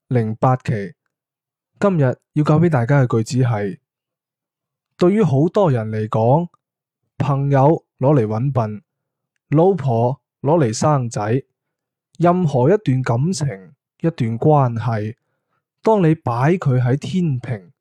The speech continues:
上邊稱下值唔值嘅時候，其實就已經變晒質啦。對於很多人來說，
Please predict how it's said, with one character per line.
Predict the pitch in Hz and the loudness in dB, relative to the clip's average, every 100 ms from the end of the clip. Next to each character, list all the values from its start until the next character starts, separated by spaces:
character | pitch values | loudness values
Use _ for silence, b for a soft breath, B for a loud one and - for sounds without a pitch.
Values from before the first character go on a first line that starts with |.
| _ | _
上 | - - 117 117 | -14 -4 -4 -2
邊 | 120 123 | -2 -2
稱 | - 143 135 135 | -2 -2 -2 -2
下 | 120 117 135 _ _ _ _ | -2 -2 -4 _ _ _ _
值 | - 165 - 131 | -6 -6 -4 -6
唔 | 131 | -4
值 | 131 151 | -2 -2
嘅 | - 165 | -2 -6
時 | - 110 | -6 -8
候， | 107 123 120 120 - _ _ _ _ _ _ _ _ _ _ - | -4 0 0 0 -4 _ _ _ _ _ _ _ _ _ _ -6
其 | 120 | -4
實 | 113 127 - _ _ | 0 -2 -2 _ _
就 | - 123 | -2 -2
已 | 120 135 | 0 0
經 | 147 127 | 0 -2
變 | 120 110 | -4 -6
晒 | 107 113 104 | -6 -8 -6
質 | 120 | -6
啦。 | 101 90 - _ _ _ _ _ _ _ _ _ _ _ _ _ _ - | -8 -12 -20 _ _ _ _ _ _ _ _ _ _ _ _ _ _ -2
對 | 185 | 2
於 | 175 170 | 4 2
很 | 127 131 131 | 0 -2 2
多 | 165 | 4
人 | 156 143 | 4 4
來 | 139 135 | 2 2
說， | 147 143 139 | 2 2 0